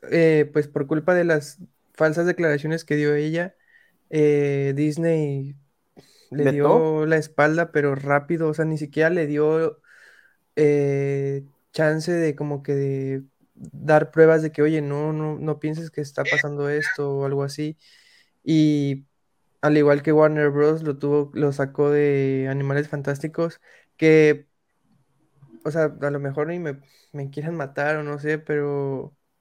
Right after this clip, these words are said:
Speaker 1: después de ver la película, estoy feliz de que haya, que haya, haya salido Johnny Depp y ya no fuera Grindelwald, porque me gusta, me gustó más el actor de ahorita, porque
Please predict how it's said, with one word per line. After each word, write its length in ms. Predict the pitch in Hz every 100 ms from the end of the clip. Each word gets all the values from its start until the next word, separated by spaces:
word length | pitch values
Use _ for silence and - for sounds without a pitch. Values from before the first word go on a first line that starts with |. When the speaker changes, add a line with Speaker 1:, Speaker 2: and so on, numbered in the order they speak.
| _
Speaker 1:
después 320 | 151 143 160
de 80 | 175
ver 220 | 170 170
la 140 | 175 160
película, 540 | 143 139 180 185 190 _ _ _ _ _ _ _ _ _ _ _ _ _
estoy 520 | 143 139 151 151 147
feliz 320 | 147 147 143 147
de 100 | 156
que 100 | 139
haya, 400 | 139 147 139 139 - _
que 800 | - 156 143 143 143 143 - - _ -
haya, 500 | - 143 160 165 165
haya 160 | 165 180
salido 240 | 160 160
Johnny 200 | 156 160
Depp 240 | 156 156 156 _ _
y 140 | - 151
ya 120 | 151
no 300 | 156 156 151
fuera 420 | 160 156 151 143
Grindelwald, 540 | 143 160 170 175 170 165
porque 400 | 151 151 143 139
me 200 | 139 139
gusta, 340 | 151 147 143
me 160 | 143 143
gustó 280 | 139 147 147
más 240 | 147 139
el 100 | 139
actor 260 | 139 143 139
de 60 |
ahorita, 360 | 143 156 165 175
porque 460 | 170 160 160 156